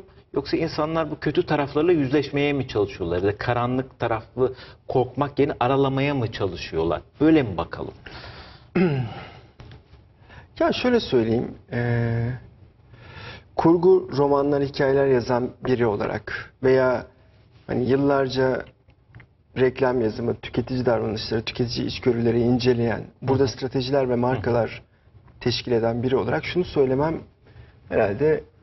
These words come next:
Speaker 2: e, en azından öyle bir şey söyleme hakkım var. Genellikle bu tür üretim süreçlerinde, ki senaryolarda
Speaker 1: Hı hı.
Speaker 2: çalışıyorum, e, insanlar, e, her ne kadar biz film endüstrisinin,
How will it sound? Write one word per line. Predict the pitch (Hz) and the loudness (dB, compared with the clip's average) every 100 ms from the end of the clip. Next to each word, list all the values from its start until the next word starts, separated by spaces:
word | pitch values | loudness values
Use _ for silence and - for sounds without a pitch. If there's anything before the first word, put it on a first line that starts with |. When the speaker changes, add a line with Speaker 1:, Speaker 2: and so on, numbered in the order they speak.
| - 131 | -12 -6
Speaker 2:
e, | 127 123 123 120 120 127 - _ - - | -2 0 0 0 0 -2 -6 _ -20 -4
en | 135 | 0
azından | 113 120 131 | 2 2 4
öyle | 131 | 4
bir | 120 | 2
şey | 135 | -4
söyleme | 123 127 120 117 | -2 -2 0 -2
hakkım | 110 - 110 | -4 -6 -6
var. | 165 160 - - - - - - - | -4 -6 -12 -20 -20 -16 -18 -16 0
Genellikle | 139 196 285 330 190 170 | 2 4 2 -2 -2 -2
bu | |
tür | - 247 - | -4 -4 -2
üretim | 151 156 - 190 | 0 0 0 -4
süreçlerinde, | - 120 107 - 113 104 101 - - - _ - - - - - | 0 0 0 0 -4 -2 -2 -2 -4 -6 _ -20 -20 -20 -14 -12
ki | - | -2
senaryolarda | 143 139 139 110 107 | 2 4 4 2 0
Speaker 1:
Hı | |
hı. | 101 | -4
Speaker 2:
çalışıyorum, | 107 104 101 104 - - - - - - - - - | -4 -4 -6 -6 -6 -10 -18 -20 -20 -20 -20 -14 0
e, | 127 127 123 - | 2 2 0 0
insanlar, | 170 - 220 220 220 220 - _ _ _ - | 0 0 -4 0 0 -2 -6 _ _ _ -8
e, | 139 139 143 143 139 139 | -4 0 0 2 0 0
her | 139 165 208 | 2 4 4
ne | |
kadar | 208 175 156 151 | 2 2 0 -2
biz | - - | -10 -4
film | 143 160 | -2 0
endüstrisinin, | 147 135 - 135 131 - 135 135 | 0 -2 -6 -8 -6 0 2 2